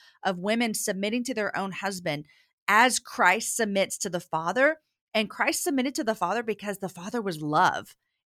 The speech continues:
And the Father had his best interests, and the Father, um, was pouring out love on him. And then that is Aaron's job in our marriage for him to, to, to lay down his life for, for me, for his family.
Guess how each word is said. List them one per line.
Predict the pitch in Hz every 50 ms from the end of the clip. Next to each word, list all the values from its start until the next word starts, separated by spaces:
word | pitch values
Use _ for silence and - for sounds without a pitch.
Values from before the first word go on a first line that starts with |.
| -
And | 190 208 202 202
the | 190
Father | 170 - 185 175 202 208 220
had | 202 202 208
his | 190 185 170
best | - 180 170 175 - -
interests, | - 190 185 - - - - - - - -
and | - 185 190 196
the | 190 185
Father, | 185 - 196 180 185 208 202 214 214 208 208 - - - - - _ -
um, | 196 196 185 180 175 175 - - -
was | 185 196 208 175
pouring | - - - 202 214 226 233 233 226
out | 196 - - -
love | 185 185 180 175
on | - 160 185 185
him. | 185 185 165 160 156 -
And | - 175 185 190
then | 226 247 240 208 196 196 - -
that | 165 196 196 233
is | 254 254 220 - -
Aaron's | - 196 226 247 226 190 -
job | - - 175 160 156 156 156
in | 160
our | 165 170 208
marriage | 233 208 180 160 156 147 143 160 -
for | - 190
him | 185 175 190 196 214 214 190 175 175 _ _ _ _ _ _ _ -
to, | - 247 233 202 - _ -
to, | - 208 - - -
to | - 220
lay | 202 190 190 180 185 202 254 277
down | 240 247 233 240 247 240
his | 240 226 220 202
life | 185 180 185 196 233 220 226 - -
for, | 202 202 202 202 190 - _ _ -
for | - 214
me, | 214 208 214 269 370 370 208 151
for | - - 185
his | 190 214 208 - -
family. | - - 208 226 277 269 190 160 147 127 -